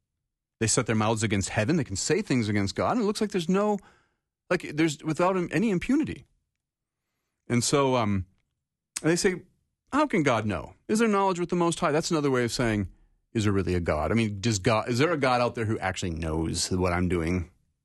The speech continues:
'Cause if he does, he seems to be, like, either approving, <laughs> he's different than, than what we think,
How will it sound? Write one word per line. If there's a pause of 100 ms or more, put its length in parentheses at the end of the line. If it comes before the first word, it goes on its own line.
(140)
'Cause
if
he
does, (100)
he
seems
to
be,
like, (1600)
either (460)
approving, (380)
<laughs>
he's
different
than,
than
what
we
think,